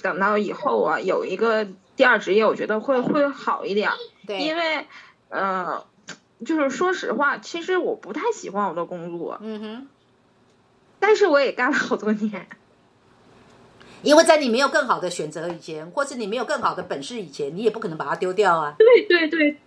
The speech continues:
Speaker 1: 对，
Speaker 2: 对啊。
Speaker 1: 对，对，对，因为他，他还是说可以保障我的生活的。
Speaker 2: 当然，是。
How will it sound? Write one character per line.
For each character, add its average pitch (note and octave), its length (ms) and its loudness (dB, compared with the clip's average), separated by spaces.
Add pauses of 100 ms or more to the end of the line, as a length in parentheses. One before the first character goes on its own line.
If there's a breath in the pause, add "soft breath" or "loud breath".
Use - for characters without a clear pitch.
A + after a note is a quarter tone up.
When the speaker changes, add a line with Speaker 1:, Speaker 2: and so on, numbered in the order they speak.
(200)
Speaker 1:
对， F4+ 220 8
Speaker 2:
对 - 0 -
啊。 - 20 0
Speaker 1:
对， D#4 180 4
对， D4 180 0
对， C4+ 240 -2
因 D#4+ 140 -4
为 G4+ 180 -8
他， F#4 160 -4 (240 loud breath)
他 F#4 120 2
还 - 240 -4
是 D4 200 -2
说 C#4+ 260 2
可 C#4 200 0
以 C4 340 -2
保 F3 160 2
障 C#4 180 4
我 A#3+ 80 0
的 A3 140 -2
生 A3+ 260 2
活 A3 60 -4
的。 F3 120 0
Speaker 2:
当 G3 100 -2
然， A3 200 0 (100)
是。 F#3+ 300 -4